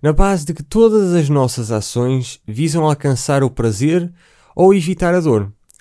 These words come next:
Ele defende que tudo aquilo que nós fazemos, todas as atividades humanas, sejam elas físicas, intelectuais ou morais,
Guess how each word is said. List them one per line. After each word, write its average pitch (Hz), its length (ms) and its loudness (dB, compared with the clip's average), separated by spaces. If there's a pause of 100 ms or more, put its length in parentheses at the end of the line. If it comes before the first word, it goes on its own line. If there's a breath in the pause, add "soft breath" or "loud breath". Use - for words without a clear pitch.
(320 loud breath)
Ele 190 140 2
defende 214 480 2
que - 160 -20
tudo 233 300 0
aquilo 185 280 0
que 147 80 -6
nós 123 180 0
fazemos, 117 500 -2
todas 208 480 2
as 147 180 -2
atividades 117 680 -4
humanas, 98 580 -4 (180)
sejam 185 400 0
elas 143 280 2
físicas, 139 960 0
intelectuais 127 920 2
ou 117 60 0
morais, 110 580 0